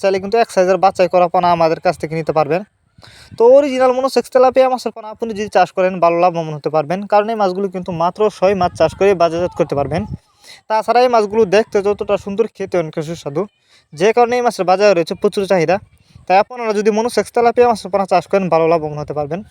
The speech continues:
তবে আপনি যেখান থেকে ক্রয় করেন না কেন, অবশ্যই গ্যারান্টি সহকারে অরিজিনাল মনোসেক্স তেলাপিয়া মাছের পোনা ক্রয় করবেন। আপনারা চাইলে এই মাছগুলো গ্যারান্টি সহকারে আমাদের কাছ থেকে নিতে পারবেন। এই মাছগুলো চাষের ক্ষেত্রেও খরচ লাগবে কম।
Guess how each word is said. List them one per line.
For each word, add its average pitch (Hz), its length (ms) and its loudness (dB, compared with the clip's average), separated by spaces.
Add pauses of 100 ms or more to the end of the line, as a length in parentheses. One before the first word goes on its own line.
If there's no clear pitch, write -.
(340)
তবে 226 220 2
আপনি 269 160 -6 (120)
যেখান 254 300 2
থেকে 226 140 0 (140)
ক্রয় 247 200 4
করেন 226 180 2
না 190 80 -2
কেন, 202 120 -2 (100)
অবশ্যই 196 340 -2 (480)
গ্যারান্টি 208 420 0
সহকারে 196 300 2 (100)
অরিজিনাল 190 400 -2
মনোসেক্স 190 340 -8
তেলাপিয়া 190 340 0
মাছের 160 220 -4
পোনা 170 180 0
ক্রয় 175 200 0
করবেন। 156 200 -2 (600)
আপনারা 247 380 -12
চাইলে 220 200 2
এই 233 80 -4
মাছগুলো 214 320 0
গ্যারান্টি 202 380 0
সহকারে 185 320 4
আমাদের 170 280 0
কাছ 170 160 -2
থেকে 160 180 -6
নিতে 151 180 -6
পারবেন। 151 240 -2 (680)
এই 254 160 -6
মাছগুলো 233 320 0
চাষের 233 260 2
ক্ষেত্রেও 208 320 0
খরচ 190 180 -2 (100)
লাগবে 160 280 0
কম। 180 140 0